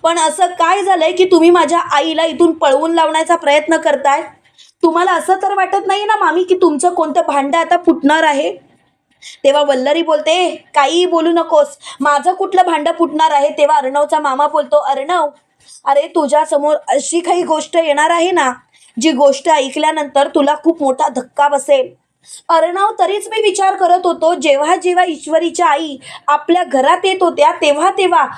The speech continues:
वल्लरी त्यांच्यापासून का लपत होती? मला खूप मोठा प्रश्न पडायचा, म्हणून मी त्यांना किती वेळा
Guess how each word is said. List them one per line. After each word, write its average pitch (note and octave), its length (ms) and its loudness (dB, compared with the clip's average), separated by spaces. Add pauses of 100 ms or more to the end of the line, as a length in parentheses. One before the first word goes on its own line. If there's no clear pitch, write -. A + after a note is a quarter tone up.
(220)
वल्लरी E4+ 520 0
त्यांच्यापासून G4+ 640 -4
का G4 140 2
लपत G4 340 0
होती? E4 420 0 (760)
मला D4+ 300 2
खूप G#4 260 0
मोठा E4+ 240 2
प्रश्न F4 360 0
पडायचा, D4+ 480 0 (720)
म्हणून D#4 220 2
मी G4 100 0
त्यांना F4 300 0
किती F4+ 480 -2
वेळा G4 240 2